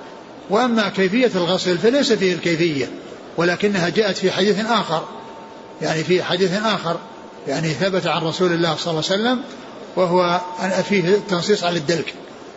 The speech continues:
أنها عندما تغسل أو تغتسل من الحيض تدلك جس-، جل-، جلدها أو جسدها، ف-، ففيه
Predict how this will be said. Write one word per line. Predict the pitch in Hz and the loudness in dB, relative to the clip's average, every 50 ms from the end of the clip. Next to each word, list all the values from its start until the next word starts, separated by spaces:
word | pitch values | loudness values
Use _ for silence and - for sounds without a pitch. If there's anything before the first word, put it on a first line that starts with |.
| - - | -10 -6
أنها | 160 165 170 156 170 | -4 -2 0 0 0
عندما | 175 175 170 165 165 165 | -2 -2 -2 -2 -2 0
تغسل | 160 190 185 160 156 - 175 165 175 196 240 - - - - - - - - | 0 -2 -2 -2 -4 -2 0 2 2 2 2 0 -6 -14 -16 -18 -12 -4 -4
أو | 165 | -2
تغتسل | 165 - 165 151 156 185 190 185 - 208 226 240 254 - - - - - - - - 165 | 0 0 0 0 0 0 0 4 4 4 2 2 -2 -8 -12 -16 -16 -18 -18 -14 -8 -4
من | 175 170 | -2 -2
الحيض | 160 - - 190 214 214 | -2 0 0 0 0 0
تدلك | 214 220 233 247 190 196 175 165 - 185 170 175 190 - - - - - 214 196 190 - 185 160 | 2 2 2 2 4 2 0 0 2 4 4 4 4 2 0 -10 -14 -12 -10 -10 -10 -10 -6 -2
جس-، | 160 185 - - 214 190 165 | -2 -2 -2 -2 -8 -4 -2
جل-، | 175 185 175 185 180 180 165 | 0 2 2 0 0 2 2
جلدها | 196 190 175 156 170 147 165 165 170 165 - - - - - - - - - - | 2 2 2 0 0 0 0 -2 -2 -4 -6 -14 -18 -18 -18 -18 -18 -14 -6 -4
أو | 160 160 | -2 0
جسدها، | 156 185 165 - 180 160 156 160 147 165 165 160 156 156 - - - - - - - - - - - - | 2 2 2 2 0 0 0 0 0 0 0 -2 -2 -6 -8 -14 -16 -16 -18 -18 -18 -18 -18 -18 -14 -4
ف-، | - 180 175 170 165 160 151 151 147 - - - - - - - - - - - - - - - | -2 0 2 2 2 0 0 -2 -6 -8 -16 -18 -18 -18 -18 -18 -18 -18 -18 -16 -16 -16 -10 -2
ففيه | - 196 185 247 269 233 165 165 170 196 233 | -2 0 2 4 4 4 4 2 0 0 -2